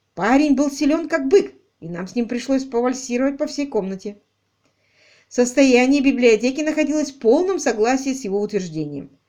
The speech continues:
Все легкое и ломкое в радиусе двадцати футов, что можно было сломать, было сломано. А что случилось потом? Джимми оглядывался в поисках чего-то. «А где Леопольд? Где моя гордость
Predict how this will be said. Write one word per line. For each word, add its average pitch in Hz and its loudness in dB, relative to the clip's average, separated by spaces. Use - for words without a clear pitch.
Все - -2
легкое 247 2
и - -6
ломкое 208 -4
в 220 -8
радиусе 196 0
двадцати 185 -8
футов, 196 -12
что - -8
можно 220 -8
было 220 -4
сломать, 220 -6
было 214 -2
сломано. 139 -12
А 196 -4
что 262 -2
случилось 220 -4
потом? 185 -10
Джимми 170 -6
оглядывался 262 -4
в 277 -12
поисках 202 -4
чего-то. 170 -10
«А 214 0
где 277 2
Леопольд? 349 2
Где 214 2
моя 320 0
гордость 247 -4